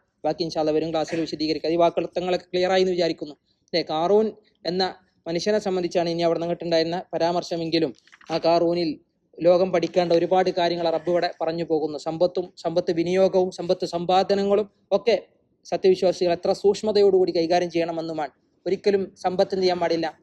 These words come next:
ആരാധനകളിൽ നിന്ന് നമ്മളെ തെറ്റിച്ചളയാൻ പാടില്ല. നമ്മളെ നിസ്കാരത്തിന് നിസ്-, നമ്മളെ ജോലി എന്ത് ചെയ്യാൻ പാടില്ല? തടസ്സാൻ പാടില്ല. നമ്മുടെ സമ്പാദനം,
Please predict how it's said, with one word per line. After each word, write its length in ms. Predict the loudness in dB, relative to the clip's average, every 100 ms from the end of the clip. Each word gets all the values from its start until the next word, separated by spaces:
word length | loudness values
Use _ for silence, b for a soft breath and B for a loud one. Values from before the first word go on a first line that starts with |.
| -10
ആരാധനകളിൽ 600 | -4 -2 -4 -4 -6 -6
നിന്ന് 180 | -6 -6
നമ്മളെ 260 | -2 -2 -4 _ _
തെറ്റിച്ചളയാൻ 600 | _ -14 -12 -4 -2 0
പാടില്ല. 200 | -2 -4
നമ്മളെ 180 | -4 -4
നിസ്കാരത്തിന് 540 | -4 -2 0 0 -2
നിസ്-, 160 | -4 -8 -10
നമ്മളെ 300 | -4 -4 -4 -4
ജോലി 180 | 0 0
എന്ത് 120 | 2
ചെയ്യാൻ 180 | 2 2
പാടില്ല? 240 | 0 0 -2
തടസ്സാൻ 300 | -2 0 2
പാടില്ല. 440 | 2 2 -2 -6 _ _
നമ്മുടെ 380 | _ _ -4 -4
സമ്പാദനം, 600 | -2 -2 -2 -2 -4